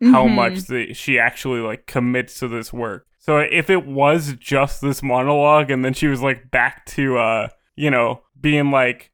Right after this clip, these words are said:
Speaker 1: Frank's, like, sidekick, it wouldn't have worked as well. But this episode, you really get to see her be a full character, and it, it
Speaker 2: Mm-hmm.
Speaker 1: really worked, I think.
Speaker 2: Yeah, definitely. And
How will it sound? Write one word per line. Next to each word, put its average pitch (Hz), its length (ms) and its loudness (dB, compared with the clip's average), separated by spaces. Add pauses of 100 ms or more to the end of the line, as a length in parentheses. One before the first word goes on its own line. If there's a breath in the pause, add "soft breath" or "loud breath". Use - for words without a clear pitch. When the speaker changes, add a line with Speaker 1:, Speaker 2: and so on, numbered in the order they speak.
(100)
Speaker 1:
Frank's, 143 680 -2
like, 127 340 -2
sidekick, - 1080 -4
it 147 380 -2
wouldn't 143 260 2
have 127 180 -4
worked 139 280 -4
as 123 120 -6
well. 113 220 -6
But 117 240 -10
this 147 180 -2
episode, 139 460 -2
you 127 100 -4
really 123 220 -4
get 117 200 -4
to 107 80 -18
see 139 440 -6
her 117 420 -6 (160)
be 135 140 -2
a 107 100 -4
full 143 460 -2
character, 113 680 -8 (100)
and 123 240 -2
it, 117 240 2
it 180 260 -2
Speaker 2:
Mm-hmm. 120 80 -6
Speaker 1:
really 127 600 -4
worked, 117 680 -10
I 113 160 -2
think. - 540 -12 (100)
Speaker 2:
Yeah, 196 360 -2 (100)
definitely. - 800 -6 (100)
And 190 460 -2